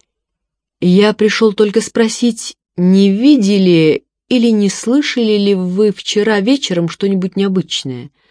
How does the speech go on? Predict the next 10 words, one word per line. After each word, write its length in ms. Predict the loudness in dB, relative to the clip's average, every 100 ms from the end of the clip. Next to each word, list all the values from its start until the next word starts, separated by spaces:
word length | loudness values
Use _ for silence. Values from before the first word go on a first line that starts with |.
| _ _ _ _ _ _ _ _
Несколько 600 | -4 0 0 -2 -6 -4
бродяг 400 | -2 0 0 0
в 80 | -2
заброшенном 580 | -2 -2 -2 -4 -4 -6
храме 320 | -4 -4 -4
подняли 400 | -2 -4 -2 -4
шум. 420 | -4 -4 -4 -6 -10 _ _ _ _ _ _ _ _ _
Приблизительно 720 | 0 2 2 0 -2 -2 -4
в 120 | -6 _
полночь. 540 | -6 -6 -6 -12